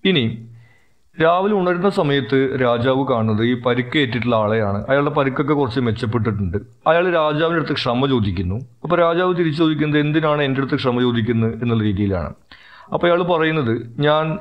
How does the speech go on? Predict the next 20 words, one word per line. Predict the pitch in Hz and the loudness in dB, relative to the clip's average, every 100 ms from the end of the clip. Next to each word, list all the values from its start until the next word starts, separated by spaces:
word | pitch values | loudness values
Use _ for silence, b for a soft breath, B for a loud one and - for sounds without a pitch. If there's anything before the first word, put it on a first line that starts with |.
| - 147 | -8 -4
നിങ്ങൾ | 156 175 | 0 2
ഒറ്റയ്ക്കാണ് | 160 127 170 151 170 156 156 | 0 0 -2 2 2 2 0
വന്നത് | 143 131 135 131 139 | 0 0 0 2 0
എന്നുള്ള | 131 127 131 | 0 0 0
വിവരം | 123 117 127 117 | 2 2 0 0
അറിഞ്ഞിട്ട് | 104 104 92 110 110 | 0 -2 -2 -6 -4
നിങ്ങളെ | 131 143 147 | -2 0 0
അപായപ്പെടുത്താൻ | 120 127 135 147 147 120 127 127 | 0 0 0 0 -2 -2 0 0
വേണ്ടിയിട്ടാണ് | 117 113 110 117 110 110 110 | 0 0 0 0 0 0 0
കാടിനകത്ത് | 113 117 120 120 110 113 | 2 2 0 0 0 0
ഒളിച്ചിരിക്കുന്നുണ്ടായിരുന്നത്. | 110 95 131 117 113 110 101 98 95 92 110 B B B | -2 0 0 0 0 0 0 0 -2 -4 -6 B B B
പക്ഷെ | - 147 165 | -6 0 2
വൈകുന്നേരമായിട്ട് | 156 156 165 165 165 147 135 | 2 2 0 0 0 0 -2
നിങ്ങൾ | 143 143 135 | -2 0 0
തിരിച്ചു | 127 117 143 | 0 0 0
വരാത്ത | 127 120 120 | 2 0 0
കാരണം | 123 113 113 | 2 2 0
കൊണ്ട് | 117 117 | 0 0
ഞാൻ | 117 117 | 0 2
ഇറങ്ങിയപ്പോഴാണ് | 107 110 113 117 117 104 104 | 0 0 -2 0 0 0 -2